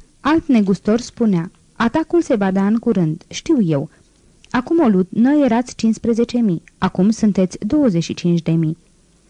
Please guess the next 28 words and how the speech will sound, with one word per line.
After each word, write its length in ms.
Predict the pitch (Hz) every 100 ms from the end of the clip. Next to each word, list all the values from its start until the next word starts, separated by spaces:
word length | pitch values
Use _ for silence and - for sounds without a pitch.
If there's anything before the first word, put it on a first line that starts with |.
| _ _ -
Își 200 | - 262
oferea 340 | 294 302 320 320
pușca 380 | 240 - 202
lui, 300 | 175 160 220
iar 160 | 226 208
un 120 | 208 -
alt 220 | 262 226
vecin 360 | 202 - 185
voia 260 | 214 220 208
să 160 | - 175
vândă 280 | 190 196 -
un 140 | 208
pistol 400 | 190 185 - 170
cu 120 | -
șapte 420 | 208 - 170 -
franci. 520 | 202 175 165 165 170 - _ _ _ _ _ _ _ _ _
Febra 460 | 226 - 349 330 311
Revoluției 540 | 233 190 190 - 233
creștea. 520 | - 190 175 - - - _
Se 200 | - -
întinsese 580 | 247 226 208 185 269 277
în 120 | 220
toate 260 | 175 185 196
ungherele 500 | 185 180 175 170 175
Parisului 540 | 175 190 170 - 196
și 140 | 220 -
ale 200 | 202 233
Franței. 540 | - 175 165 - 190